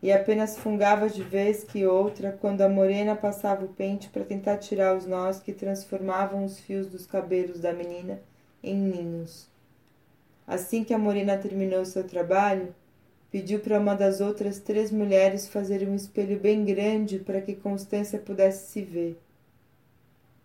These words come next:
Pediu para uma das três outras mulheres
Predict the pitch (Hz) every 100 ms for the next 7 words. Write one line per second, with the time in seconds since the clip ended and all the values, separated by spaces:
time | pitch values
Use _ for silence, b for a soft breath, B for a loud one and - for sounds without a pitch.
0 | _ _ _ _ _ _ _ _ _ _
1 | _ _ _ _ 190 170 208 220 208 202
2 | 196 196 196 - 214 214 214 214 208 202
3 | 185 190 190 196 196 190